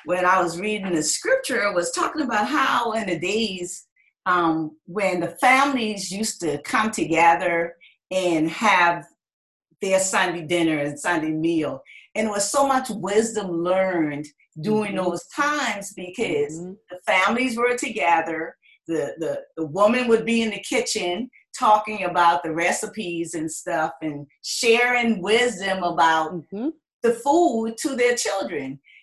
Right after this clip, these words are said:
Speaker 2: Mm-hmm.
Speaker 1: And the man would be in the living room talking about things that shared some wisdom for the men. And, and it's just so ironic that we have gotten away from so much of that now.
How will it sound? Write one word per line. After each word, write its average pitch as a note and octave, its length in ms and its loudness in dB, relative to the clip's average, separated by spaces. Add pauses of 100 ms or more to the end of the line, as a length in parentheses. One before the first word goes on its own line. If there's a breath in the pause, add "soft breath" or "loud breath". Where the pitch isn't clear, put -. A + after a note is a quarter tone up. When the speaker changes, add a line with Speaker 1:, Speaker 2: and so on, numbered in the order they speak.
Speaker 2:
Mm-hmm. F3 80 -4
Speaker 1:
And G3 540 2
the G3+ 160 -4
man A#3+ 320 2
would C4+ 180 4
be A#3 260 -4
in A3 120 -2
the G#3 160 -4
living D4 340 2
room G#3+ 320 -4
talking G#3+ 400 0 (100)
about F#3 360 0
things F#3+ 360 -6
that D#3+ 260 -2 (300)
shared A3 460 -2
some F#3 300 -6
wisdom G3 500 -8 (100)
for F3 480 -2
the F#3 200 -10
men. C4 480 -6 (440 soft breath)
And, A#3+ 380 -4 (100)
and A3+ 140 -2
it's A3 180 -2
just D4 260 -2
so C4+ 120 0
ironic A#3+ 640 0
that G3 180 -4
we E4+ 200 -4
have E4 200 -4 (200)
gotten - 420 -2
away F3 640 -4 (460)
from F#3+ 220 -6
so C4 340 0
much A3+ 420 -4
of A3 140 -10
that E3+ 360 -2
now. D3 520 -8